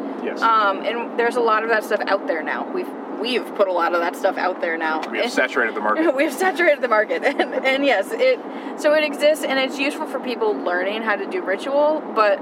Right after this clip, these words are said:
Speaker 2: I mean, like I said, it's, it's not community building.
Speaker 1: Yeah.
Speaker 2: Um, and I feel like this is really more along the lines of community building.
Speaker 1: Yeah, and when you've done a high day,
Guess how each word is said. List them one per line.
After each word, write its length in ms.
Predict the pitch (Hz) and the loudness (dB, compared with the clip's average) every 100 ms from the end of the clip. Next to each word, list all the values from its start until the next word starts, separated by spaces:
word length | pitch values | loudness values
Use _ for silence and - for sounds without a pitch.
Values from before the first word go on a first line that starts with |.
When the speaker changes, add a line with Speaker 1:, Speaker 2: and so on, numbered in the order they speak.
| - | 0
Speaker 2:
I 40 | |
mean, 100 | 233 | 0
like 160 | 240 247 | 0 0
I 80 | 233 | 0
said, 240 | 240 247 | 2 2
it's, 160 | 190 - - - - - | 0 -6 -10 -10 -10 0
it's 240 | 240 240 247 | 2 2 0
not 600 | 233 226 240 208 - - | 2 4 2 -2 -8 -8
community 460 | - 202 208 190 | -4 -2 -2 0
building. 380 | 170 143 156 135 | -2 -2 -4 -6
Speaker 1:
Yeah. 800 | 123 - 113 - 104 98 - - - - - | -6 -6 -6 -4 -2 -4 -6 -4 -4 -4 -4
Speaker 2:
Um, 320 | - 175 160 - | -2 0 0 0
and 100 | 190 | 0
I 100 | 196 | 0
feel 140 | - 220 | 0 2
like 280 | 202 180 196 | 2 2 0
this 200 | 202 208 | 0 -2
is 120 | 190 | -2
really 360 | 190 175 170 - | 0 0 0 -2
more 1040 | - - - - - 208 208 196 190 185 - - - - | -4 -4 -6 -6 -4 0 4 4 2 0 -4 -6 -6 0
along 260 | 202 196 196 | 4 4 4
the 80 | |
lines 220 | 185 175 165 | 0 0 -4
of 60 | 156 | -6
community 440 | 175 185 175 170 | -6 -4 -2 -2
building. 400 | 170 156 151 151 | 0 0 0 -2
Speaker 1:
Yeah, 1080 | 135 135 - - - - - - - 113 113 | -2 -4 -4 -4 -4 -2 -2 -2 -2 -4 -2
and 120 | 170 | 0
when 100 | 196 | 0
you've 160 | 202 - | -2 0
done 220 | 208 208 | 0 0
a 180 | 208 175 | 0 0
high 180 | 147 147 | 2 2
day, 220 | 113 104 | 2 -2